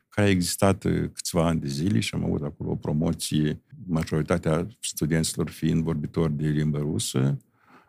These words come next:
Uh, venise și un desant din Găgăuzia, dar, uh, ulterior, uh, lui Vlad Druc i s-a propus, uh, conduc un prim curs de regie la Institutul de Arte și el m-a invitat să,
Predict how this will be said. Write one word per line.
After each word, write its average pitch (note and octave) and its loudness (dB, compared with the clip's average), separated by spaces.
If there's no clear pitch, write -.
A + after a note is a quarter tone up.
Uh, E2 -2
venise F2+ 4
și - -4
un E2+ 6
desant E2 4
din D#2+ 0
Găgăuzia, D#2+ 2
dar, G#2 4
uh, G#2+ 4
ulterior, A#2 4
uh, C3+ 2
lui A2+ 2
Vlad A2 6
Druc F#2 -2
i - -8
s-a - -4
propus, - -6
uh, D#2+ -4
conduc - 0
un F2 0
prim F2+ 2
curs - -2
de E2+ -2
regie E2+ 0
la D#2 -4
Institutul - -10
de - -4
Arte - -2
și - -6
el C3 2
m-a A2+ -4
invitat G#2+ -4
să, - -4